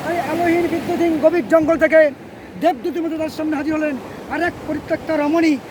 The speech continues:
তথা উপন্যাসের নায়িকা কপালকুণ্ডলা। পরস্পর অপলক দৃষ্টি তাকিয়ে থাকার পর, এক দৃষ্টি তাকিয়ে থাকার পর, নির্বাক দৃষ্টি তাকিয়ে থাকার পর কপালকুণ্ডলা বলে ওঠেন, "পথিক,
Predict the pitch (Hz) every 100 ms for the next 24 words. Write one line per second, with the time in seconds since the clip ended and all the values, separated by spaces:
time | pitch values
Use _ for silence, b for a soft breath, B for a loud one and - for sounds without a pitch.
0 | - 294 320 302 285 311 302 302 277 302
1 | 302 277 - - - 277 302 302 302 294
2 | 277 294 262 - - - - - - 302
3 | 294 - 302 294 330 320 240 - 311 -
4 | 285 302 285 - 302 269 - - - -
5 | - - 254 359 - 330 302 302 - 277
6 | 285 311 277 - - - - - - -
7 | 294 320 330 392 - 320 - 320 311 302
8 | 294 277 302 262 - - - - 294 311
9 | 320 302 302 311 294 302 302 285 233 -
10 | - - 277 269 320